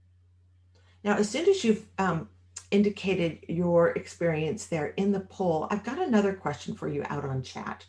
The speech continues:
We're not gonna go over to the multiplier side just yet, but I want you to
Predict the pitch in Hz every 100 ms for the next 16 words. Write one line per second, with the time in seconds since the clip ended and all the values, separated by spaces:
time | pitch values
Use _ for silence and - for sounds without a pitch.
0 | - - _ 190 202 208 277 220 226 202
1 | 202 208 185 170 - - 156 147 151 139
2 | - 143 - 170 120 - - - - _
3 | _ _ _ _ _ _ _ - - 247
4 | 220 - 208 208 214 254 - - - 214
5 | 208 -